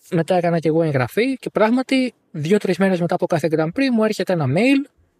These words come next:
που μου ζητάει, ε, να μπω στο τάδε link και να, ε, ψηφίσω, ε, για τον αγώνα. Όχι μόνο για τον ίδιο τον αγώνα, αλλά και για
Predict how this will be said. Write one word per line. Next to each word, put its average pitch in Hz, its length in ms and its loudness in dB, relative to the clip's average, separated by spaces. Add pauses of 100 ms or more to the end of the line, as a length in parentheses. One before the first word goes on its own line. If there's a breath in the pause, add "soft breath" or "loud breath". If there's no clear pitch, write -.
(380)
που 254 160 -2
μου 220 80 2
ζητάει, 233 560 0 (320)
ε, 190 320 2
να 170 140 0
μπω 180 380 0
στο 156 220 -2
τάδε 143 260 0
link 254 240 0 (220)
και 208 140 0
να, 202 340 0 (100)
ε, 156 540 0
ψηφίσω, 226 640 0 (760)
ε, 190 380 0
για 185 160 -2
τον 190 140 -2
αγώνα. 170 440 0
Όχι 233 200 -6
μόνο 190 460 2 (240)
για 160 180 0
τον 139 180 2
ίδιο 127 180 2
τον 113 120 0
αγώνα, 113 320 0
αλλά 208 100 -2
και - 140 -6
για 196 520 2